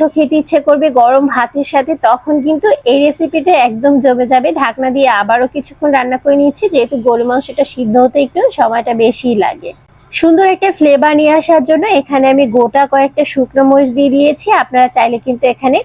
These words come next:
কাঁচা মরিচটাও ব্যবহার করতে পারেন, আমার কাছে কাঁচা মরিচটা অ্যাভেলেবেল ছিল না, তাই আমি শুকনো মরিচটা দিয়ে নিয়েছিলাম। আর মাংসের কালারটা দেখে অবশ্যই বুঝতে পারছেন যে এটা কতটা মজার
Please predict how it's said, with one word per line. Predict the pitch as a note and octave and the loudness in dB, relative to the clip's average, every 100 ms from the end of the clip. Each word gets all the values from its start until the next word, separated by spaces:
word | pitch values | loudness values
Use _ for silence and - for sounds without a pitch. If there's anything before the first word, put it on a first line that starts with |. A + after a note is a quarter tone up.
| - | -4
কাঁচা | A3+ - B3+ | -4 -2 0
মরিচটাও | B3+ B3+ F#4+ A4 D4 | 0 0 -2 0 0
ব্যবহার | G#3+ A#3+ B3 A3 | 0 0 0 0
করতে | A3 A#3 | -2 0
পারেন, | B3+ D4+ C4+ | 0 0 0
আমার | A3 A3 | -2 -2
কাছে | A#3+ C4 A#3 | -2 -2 -2
কাঁচা | A3 A#3 | -2 0
মরিচটা | A#3 A#3+ B3 | -2 -2 0
অ্যাভেলেবেল | G#3+ A3 A3+ A3+ A#3+ - | 0 2 0 2 0 -2
ছিল | - C4+ C#4 | -2 0 0
না, | B4 | 0
তাই | D#4 A#3 | 0 0
আমি | A3+ C4 | -2 -4
শুকনো | C4+ A#3 A#3+ | -4 -4 -4
মরিচটা | A3+ A#3 - G#3+ | -2 -2 -2 -2
দিয়ে | A3+ A3 | 0 0
নিয়েছিলাম। | G#3+ A3+ - B3+ E4 G4+ - - - | 0 0 -2 0 0 -2 -12 -14 -6
আর | A#3+ B3 | -4 -2
মাংসের | A#3 B3 C#4 | -2 0 0
কালারটা | B3+ A#3 A#3+ C#4 B3 | 0 0 0 0 0
দেখে | C4 C#4+ | 2 0
অবশ্যই | C4 C4 D4 | 0 0 0
বুঝতে | C#4 - D4 | 0 0 0
পারছেন | D4 D4+ - D#4+ D#4+ | 0 -2 -2 0 2
যে | B3+ | 0
এটা | A3 C4+ - | 0 -2 0
কতটা | A#3 B3 C#4+ - G4+ C4 | 0 0 -4 -4 0 2
মজার | G#3+ A3 A#3+ | 2 2 0